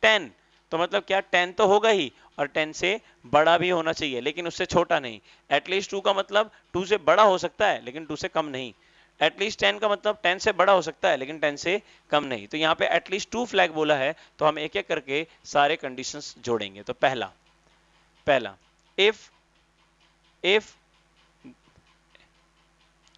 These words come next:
if the flag signals, flag signal, if the flag signal is made up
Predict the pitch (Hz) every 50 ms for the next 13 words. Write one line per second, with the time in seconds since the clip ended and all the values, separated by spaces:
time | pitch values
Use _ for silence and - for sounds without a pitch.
0 | _ _ _ _ _ _ _ _ _ _ _ _ _ - 170 185 180 170 180 202
1 | 202 - - 170 165 165 185 190 - - 185 160 151 147 143 151 170 180 - -
2 | - - - - _ _ _ _ _ _ _ _ _ _ _ _ _ - 143 143
3 | 147 156 175 170 _ _ _ _ _ _ _ _ _ _ _ _ _ - - -
4 | - 165 143 147 147 147 147 151 170 175 - _ _ _ _ _ _ _ _ _
5 | _ _ _ _ _ _ _ _ _ _ _ _ _ _ _ _ _ _ _ _
6 | _ _ _ - 151 147 143 175 175 - - 156 151 156 170 165 - - 160 143
7 | 143 139 139 151 170 _ _ _ _ - 160 170 175 - - - _ _ _ _
8 | _ _ _ _ _ _ _ _ _ _ _ - 131 131 143 160 170 170 170 165
9 | 185 202 196